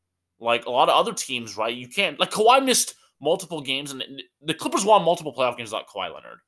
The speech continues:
Can you imagine another team losing their best player and then winning multiple playoff games? It's ridiculous.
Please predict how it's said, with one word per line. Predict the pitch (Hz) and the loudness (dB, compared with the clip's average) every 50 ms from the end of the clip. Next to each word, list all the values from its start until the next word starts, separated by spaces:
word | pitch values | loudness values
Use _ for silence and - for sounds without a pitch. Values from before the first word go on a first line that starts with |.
| _ _ _ _ _ _ _ | _ _ _ _ _ _ _
Can | - 233 | -6 -2
you | 302 302 | 2 2
imagine | 269 - - 208 175 | 2 2 2 0 0
another | 147 139 151 175 | 0 0 0 -2
team | 170 - - 170 180 190 196 185 156 - | -6 -6 -6 -6 -6 -8 -8 -12 -14 -8
losing | 139 147 165 165 165 170 | -4 -4 -4 -4 -4 -6
their | 156 135 | -8 -4
best | 117 131 143 - - - | -2 -2 -2 -2 -6 -6
player | 131 131 143 143 | -4 -4 -4 -4
and | 135 135 | -4 -6
then | 131 123 | -6 -6
winning | 135 143 135 120 | -6 -8 -6 -6
multiple | 117 120 120 123 135 120 - | -8 -8 -6 -8 -12 -10 -6
playoff | 123 123 123 127 123 | -4 -4 -4 -4 -6
games? | 143 143 147 151 160 - _ _ _ _ _ _ _ _ | -10 -12 -12 -14 -16 -20 _ _ _ _ _ _ _ _
It's | 202 185 | -6 -4
ridiculous. | 220 247 262 294 - 285 285 196 135 107 98 101 - - | -4 -2 -2 0 2 2 2 4 2 2 -2 -4 -6 -8